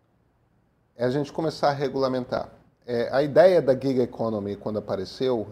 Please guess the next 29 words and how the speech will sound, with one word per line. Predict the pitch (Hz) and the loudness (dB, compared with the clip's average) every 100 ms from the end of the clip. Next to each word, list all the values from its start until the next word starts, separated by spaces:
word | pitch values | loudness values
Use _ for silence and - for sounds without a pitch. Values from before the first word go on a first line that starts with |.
| - | -8
era | 110 | -4
uma | 123 139 | -2 -4
ideia | 107 101 101 | -4 -4 -4
formidável, | - 101 98 110 107 98 92 _ _ _ _ _ _ _ _ _ _ | -8 -8 -4 -2 -2 -6 -14 _ _ _ _ _ _ _ _ _ _
que | 131 | 4
era | 123 135 | 4 4
uma | 139 | 2
coisa | 135 143 139 143 123 139 | 0 2 4 4 0 -4
de, | 123 110 127 139 135 127 117 107 104 104 | -4 -12 -8 -4 -4 -2 -4 -4 -4 -2
ó, | 139 123 104 - _ _ _ _ _ _ _ | 0 0 -2 -8 _ _ _ _ _ _ _
tem | 170 | -8
um | 156 | -4
cara | 147 135 127 | 2 2 2
que | - | -4
dá | 117 | -6
uma | 117 117 | -4 -6
carona | - 120 110 104 | -6 -6 -4 -6
aqui, | 104 - 143 | -8 -6 -6
tem | 127 - _ _ _ - - | -8 -12 _ _ _ -16 -2
um | |
cara | 175 170 | 4 4
que | 170 156 | 2 -6
tem | - 151 151 | -6 -6 -4
umas, | 147 147 127 120 - - | -4 -2 -4 -6 -12 -6
algumas | 139 131 139 143 113 | -2 0 0 -2 0
horas | 127 127 - - | 0 0 -4 -16
livres | 123 131 120 117 | -12 -8 -6 -8
por | - 117 | -8 -10
dia, | 110 151 147 113 | -8 -8 -4 -2